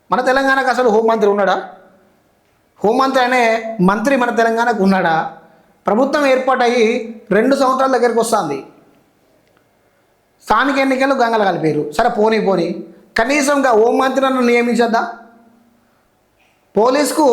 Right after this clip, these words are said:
బాస్ అంటాడు, ఒక మంత్రి అంటాడు ఉండనా ఉండద్దా? అన్ని శాఖలు నీ దగ్గరనే పెట్టుకుంటేవి.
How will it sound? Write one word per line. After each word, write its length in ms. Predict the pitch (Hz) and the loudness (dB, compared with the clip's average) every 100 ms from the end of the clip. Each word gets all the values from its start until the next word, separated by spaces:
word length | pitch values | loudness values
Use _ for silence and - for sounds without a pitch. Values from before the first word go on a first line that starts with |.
| 247 - - - | 2 -2 -10 -6
బాస్ 340 | 147 190 247 277 | 0 2 2 0
అంటాడు, 360 | 277 262 262 | 0 0 0
ఒక 180 | 254 240 | 0 2
మంత్రి 280 | 214 214 247 | 0 0 -2
అంటాడు 240 | 254 240 | 0 0
ఉండనా 240 | 226 233 247 | 0 0 0
ఉండద్దా? 460 | 277 208 175 - - - _ _ _ _ - | 0 -2 -2 -6 -12 -20 _ _ _ _ -2
అన్ని 380 | 240 359 359 320 | 0 2 2 2
శాఖలు 360 | 285 277 277 | 2 2 2
నీ 80 | 254 | 2
దగ్గరనే 320 | 247 233 220 | 2 2 0
పెట్టుకుంటేవి. 760 | 202 180 175 170 165 - - | 0 -2 -2 2 2 0 -6